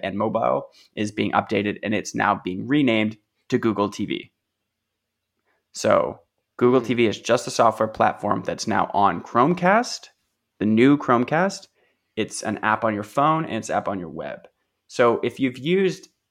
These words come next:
Speaker 1: Apple stuff and you've used the Apple T V app and you kind of understand how that works on mobile and T Vs and laptops, this is exactly the same, but it's Google's version. Surprise,
Speaker 2: So
Speaker 1: surprise.
Speaker 2: I've never used it though,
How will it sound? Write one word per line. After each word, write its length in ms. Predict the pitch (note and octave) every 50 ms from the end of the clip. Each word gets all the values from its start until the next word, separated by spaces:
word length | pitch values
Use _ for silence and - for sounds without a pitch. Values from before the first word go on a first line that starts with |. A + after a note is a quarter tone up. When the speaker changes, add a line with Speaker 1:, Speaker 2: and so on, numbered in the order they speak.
| _ -
Speaker 1:
Apple 400 | - B2 C#3+ - - G3+ G3+ G3
stuff 440 | F#3 - - - G#3 A3+ A3+ - - -
and 140 | A2+ A2+ A2+
you've 120 | A2 G#2+
used 200 | A2 A2+ A2+ A2+
the 120 | A2 - -
Apple 240 | G#2+ - - A#2
T 220 | A2+ - - A2+ A2
V 240 | A2 G#2 G#2 B2 -
app 240 | B2+ D#3 E3 -
and 100 | - A2+
you 80 | A2 A2
kind 160 | - A#2 A2
of 80 | G2+ -
understand 460 | G#2+ G2+ G#2 - - A#2+ A2 G#2+ G#2+
how 100 | A2+ A#2
that 280 | A2 A2 G#2 G2+ C#2+ -
works 260 | G2+ F#2+ G2 - -
on 180 | - G#2 A2 G#2+
mobile 560 | A2 A2 F#2+ F#2+ F2 E2+ F2 E2+ E2+ D#2 - -
and 240 | - F2 E2 D2 -
T 140 | - - G#2+
Vs 560 | - D#2+ D#2+ D#2 D2+ C#2 C#2 D2 C#2 - -
and 220 | - F#2+ F2+ F2+ D2+
laptops, 680 | D#2+ E2+ E2+ - - - E3 F3+ F3+ F3+ - - - _ _ _ _ _ _ _ _ _ _ _ _ _ -
this 200 | C3+ C3 C3 C3+
is 120 | A#2+ A#2
exactly 380 | A2 G#2 G2+ - - - - G2+
the 80 | F#2
same, 380 | F2 - D3 D#3+ E3+ F3 E3+ - _ _ _ -
but 240 | A#2+ B2+ B2+ B2+ B2+
it's 140 | B2+ -
Google's 320 | - A2 G2 F2+ C#2+ C#2 -
version. 400 | - A#1+ C#2+ D#2 - - - - _ _
Surprise, 420 | - - - - A2+ G#2+ G#2+ G#2+
Speaker 2:
So 100 | - F#3
Speaker 1:
surprise. 500 | F3+ E3 E3 E3 E3 E3+ E3 D#3+ - - _ _ _ -
Speaker 2:
I've 300 | G3 F#3+ F3+ E3+ E3+ _ _
never 300 | - E3 D#3+ D#3+ D#3 D3+
used 320 | C#3+ C#3+ C#3+ D3 - -
it 120 | A2+ G2 _
though, 280 | - G#2 A2 A2 G#2+